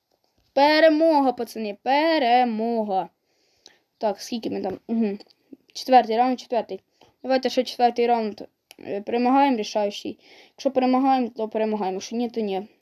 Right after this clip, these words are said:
І якщо ж, і тоді будемо прощатися. Це останнє відео по цій грі. І поки що взагалі по цих іграх. На ближай-, на ближайший тиждень. Не менше тижня. Ну ладно, мені не тре-,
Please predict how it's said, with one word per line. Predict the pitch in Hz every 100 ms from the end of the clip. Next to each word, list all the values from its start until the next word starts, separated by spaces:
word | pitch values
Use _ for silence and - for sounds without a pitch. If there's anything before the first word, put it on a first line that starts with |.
| _
І | - 226 247 254
якщо | 226 -
ж, | 220 -
і | -
тоді | 220 214
будемо | 220 214
прощатися. | 202 - 196 - -
Це | 247
останнє | 226 - 220
відео | 233 254 233 196 - _ _ _ - _ _ 220 - _
по | 226
цій | 214 233
грі. | 226 277 277 - - _ _
І | 220
поки | 226 226
що | 214 208
взагалі | 208 220 220 202
по | 202
цих | - 196 -
іграх. | 196 190 - _ _ _ - - - - -
На | 240
ближай-, | 226 226 240 240 - _
на | 247 233
ближайший | 226 226 226 226 220 208 165 139 214 214
тиждень. | 208 - 208 220 _ _ _ _ _ _ _ - -
Не | 240
менше | 220 208 214
тижня. | 190 190 - 214 _ _ _ _ - _
Ну | -
ладно, | 254 233 220
мені | 220 240 226 220
не | 220
тре-, | 220 240 220